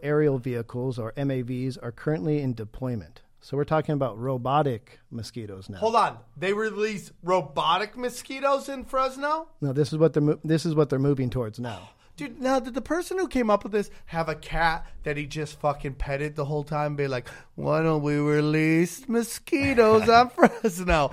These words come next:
Speaker 2: Like, what the fuck is that, dude?
Speaker 1: Well, check out these. These mavs,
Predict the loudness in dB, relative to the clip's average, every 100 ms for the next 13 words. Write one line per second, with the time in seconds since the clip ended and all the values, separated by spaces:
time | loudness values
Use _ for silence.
0 | -4 -2 4 4 4 2 2 2 0 0
1 | 4 2 2 0 2 2 0 -6 -6 -4
2 | -4 -8 -4 -2 0 0 -2 -2 -4 -2
3 | 0 2 2 -2 -6